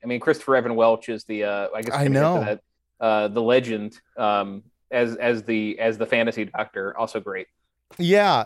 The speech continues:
Speaker 2: yeah. When, when Tony falls down and hits his head, um, you know, uh, falls down the stairs, hits his head, he wakes up i-, in a hospital, and he's getting an M R I done by the fucking guy who played Peter Gregory on Silicon Valley.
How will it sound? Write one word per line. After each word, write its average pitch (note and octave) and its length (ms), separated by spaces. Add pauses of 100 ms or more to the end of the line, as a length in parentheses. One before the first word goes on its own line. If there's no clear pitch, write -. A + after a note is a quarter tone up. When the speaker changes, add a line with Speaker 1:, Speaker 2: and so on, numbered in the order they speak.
Speaker 2:
yeah. C#3+ 320
When, C#3 440
when D3 200
Tony E3 340
falls D#3+ 320
down D3 320
and C3 100
hits C3+ 180
his C3 160
head, C3 400
um, A#2 640
you B2 160
know, G#2+ 380 (100)
uh, G#2+ 320
falls E3+ 320
down D#3+ 180
the C#3+ 80
stairs, C#3 380
hits C#3 160
his B2 140
head, B2+ 180
he B2 60
wakes B2+ 320
up - 180 (100)
i-, - 60
in B2 320
a A2+ 60
hospital, A#2 600 (680)
and C3+ 160
he's A#2+ 160
getting C#3 240
an B2+ 80
M B2+ 160
R A#2+ 160
I A#2+ 160
done A2 380
by A2 580
the B2+ 360
fucking D3 460
guy C#3 380
who C3 120
played C3 360
Peter C#3 240
Gregory C3+ 500
on G#2+ 140
Silicon A#2 480
Valley. G2+ 440